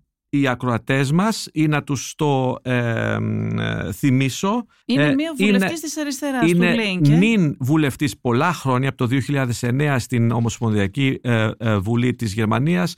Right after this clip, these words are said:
Speaker 1: πενήντα τεσσάρων ετών τώρα, η οποία το ογδόντα εννέα, δηλαδή στην χρονιά που έπεσε το τείχος στη Γερμανία, μπήκε στο
Speaker 2: Είναι
Speaker 1: πε-,
Speaker 2: Ανατολικογερμανίδα.
Speaker 1: μπήκε στο...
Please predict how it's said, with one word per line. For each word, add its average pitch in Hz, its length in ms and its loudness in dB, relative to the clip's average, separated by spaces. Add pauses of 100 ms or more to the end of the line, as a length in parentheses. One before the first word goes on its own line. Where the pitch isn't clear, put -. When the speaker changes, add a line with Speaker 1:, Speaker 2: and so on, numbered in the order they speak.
(340)
Speaker 1:
πενήντα 131 300 0
τεσσάρων 123 520 0
ετών 123 460 -2
τώρα, 170 480 0 (140)
η 147 140 2
οποία 147 440 0
το 139 320 0
ογδόντα 135 560 0
εννέα, 139 380 0
δηλαδή 123 460 0
στην 120 360 -6
χρονιά 135 480 0
που 127 160 0
έπεσε 127 320 -2
το 92 140 -2
τείχος 95 480 -4
στη - 180 -4
Γερμανία, 117 460 0
μπήκε 117 640 -2
στο 117 400 0
Speaker 2:
Είναι 208 140 2
Speaker 1:
πε-, 170 80 4
Speaker 2:
Ανατολικογερμανίδα. 214 840 0
Speaker 1:
μπήκε 185 140 0
στο... 147 320 0